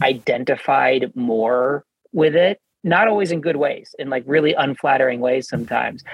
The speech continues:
I've identified with the movie so much. And, you know, it is, uh, it is a movie that's not in English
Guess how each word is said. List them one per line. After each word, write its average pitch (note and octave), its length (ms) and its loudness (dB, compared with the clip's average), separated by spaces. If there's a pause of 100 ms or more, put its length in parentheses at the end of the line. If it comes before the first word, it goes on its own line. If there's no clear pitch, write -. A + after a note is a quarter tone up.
(140)
I've D3 100 2
identified D3+ 680 2
with C#3+ 140 -2
the C3 80 0
movie B2+ 680 -2 (100)
so C3+ 380 2
much. A#2+ 480 0 (160)
And, D3+ 420 0 (300)
you D#3+ 100 0
know, C3+ 300 2
it D3+ 100 2
is, C#3 240 0
uh, B2+ 320 0 (180)
it - 120 -2
is D3 100 -2
a D3+ 60 -4
movie D3 500 -2 (180)
that's C#3 240 -2 (140)
not D3 300 -2
in E3 120 2
English C#3+ 540 0